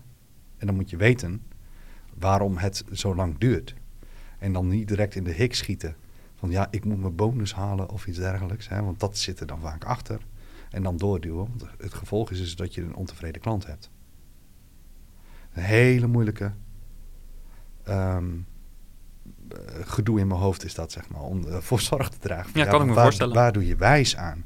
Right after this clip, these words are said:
Speaker 1: Hè, nou, wat we nu wel hebben gezegd is, eh, we hebben in januari, februari, dus, eh, dit tijdperk, eh, nu, zijn we geen nieuwe dingen aan het ontwikkelen. We zijn niks anders aan het doen dan alle stapjes die wij intern hebben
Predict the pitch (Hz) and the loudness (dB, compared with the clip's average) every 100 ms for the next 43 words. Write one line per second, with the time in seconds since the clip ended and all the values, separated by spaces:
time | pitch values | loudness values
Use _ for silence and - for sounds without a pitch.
0 | - - - - 127 117 - - 104 110 | -12 -14 -6 4 4 4 0 0 0 2
1 | 104 113 90 113 127 123 113 - 123 - | 4 4 6 6 6 4 0 0 0 2
2 | 104 101 - 98 90 85 85 85 95 101 | 0 0 -2 -2 0 -2 -2 0 2 4
3 | 95 95 - 113 107 104 110 113 101 101 | 4 4 4 2 4 2 2 0 -2 -4
4 | - 90 92 87 85 85 87 - - - | -2 -2 -2 -4 -6 -8 -10 -12 -14 -16
5 | - - - 110 110 101 101 113 - 87 | -14 -14 -4 -2 0 0 0 -4 -4 -6
6 | 85 85 - 82 82 92 117 - - - | -6 -8 -10 -8 -2 0 2 2 -2 -4
7 | - - - - - - - - - - | -8 -12 -16 -20 -18 -16 -16 -16 -16 -4
8 | - 101 92 110 107 107 95 95 80 80 | 2 4 4 2 4 4 2 0 -2 -4
9 | 78 76 76 120 165 - - - - - | -8 -8 -6 -6 -8 -12 -20 -20 -14 -4
10 | 92 90 104 120 110 113 104 98 101 110 | 0 0 2 2 2 2 0 2 2 0
11 | 87 95 95 - - - - - - 127 | 0 -2 -2 -6 -14 -16 -16 -8 2 4
12 | 120 - - 120 - 107 95 92 90 92 | 4 2 2 2 2 -4 -2 -2 -2 -2
13 | 82 - 92 98 120 107 117 123 170 | -6 0 2 2 0 0 -2 -2 -4